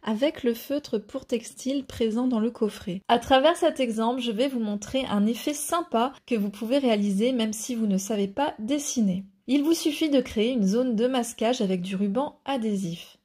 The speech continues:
Je vais utiliser les teintes turquoise et blanche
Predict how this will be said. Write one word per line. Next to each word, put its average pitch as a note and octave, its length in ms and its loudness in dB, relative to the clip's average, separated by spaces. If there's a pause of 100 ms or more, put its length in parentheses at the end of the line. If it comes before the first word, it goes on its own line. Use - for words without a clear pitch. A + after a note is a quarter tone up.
(160)
Je G3+ 180 4
vais C4 200 4
utiliser A#3 540 -2
les G3+ 180 2
teintes F#3+ 400 0
turquoise A3 680 0 (100)
et E4+ 100 2
blanche A3 560 2